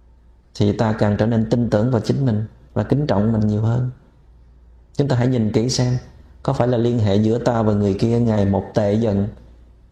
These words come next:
là tại vì chúng ta đã vụng về trong cách nói năng hành xử của mình hay không. Ta hãy quay trở về để mà luyện tập đi. Coi như đó là một cái,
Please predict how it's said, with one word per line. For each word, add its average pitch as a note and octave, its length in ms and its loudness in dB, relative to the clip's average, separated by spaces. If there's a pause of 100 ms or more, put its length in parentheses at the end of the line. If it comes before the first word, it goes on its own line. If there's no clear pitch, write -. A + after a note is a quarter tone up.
là G#2+ 80 0
tại G#2 160 0
vì A2 120 2
chúng C3 140 -2
ta A#2+ 100 0
đã A2+ 220 0
vụng A2+ 260 0
về A2 280 0
trong A#2 160 0
cách - 160 -6
nói C#3+ 160 -2
năng C3+ 200 -2
hành A#2+ 160 -2
xử A#2 300 -2
của B2+ 80 -2
mình B2+ 160 -2
hay B2+ 120 -2
không. C3 220 -4 (1800)
Ta C3 80 -4
hãy B2+ 140 0
quay C#3 340 -2
trở B2+ 140 0
về A#2+ 200 0
để A#2+ 140 0
mà B2 220 0
luyện A2+ 220 0
tập A#2 200 -4
đi. C#3 280 -2 (760)
Coi C3 160 0
như C3 140 -2
đó C3 220 0
là D3 120 0
một G#2 280 0
cái, B2+ 420 -2